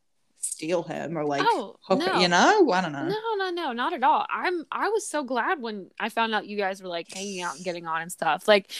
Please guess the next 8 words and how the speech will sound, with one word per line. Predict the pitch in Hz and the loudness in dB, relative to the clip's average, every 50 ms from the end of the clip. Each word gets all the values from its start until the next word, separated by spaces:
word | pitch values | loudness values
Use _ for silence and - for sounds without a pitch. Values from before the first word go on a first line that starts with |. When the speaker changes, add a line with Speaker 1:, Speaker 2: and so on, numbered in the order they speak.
| - - - - - - - | -12 -10 -12 -12 -12 -4 2
Speaker 2:
it, | - 277 294 302 | 6 6 8 8
um, | 320 311 285 269 240 226 220 208 190 - _ _ _ _ _ _ - | 8 8 8 6 4 0 -6 -10 -14 -18 _ _ _ _ _ _ -10
it's | 233 262 220 - - | -10 -10 -10 -12 -10
really | 214 233 254 262 254 226 | -6 -4 -4 -4 -4 -6
cool | - - 311 330 285 220 202 | -6 -4 -4 -2 -2 -2 -2
to | 202 | -2
have, | 208 208 208 208 208 202 190 196 | -2 0 0 0 0 -2 -4 -4
like, | 196 185 185 175 | -4 -4 -4 -6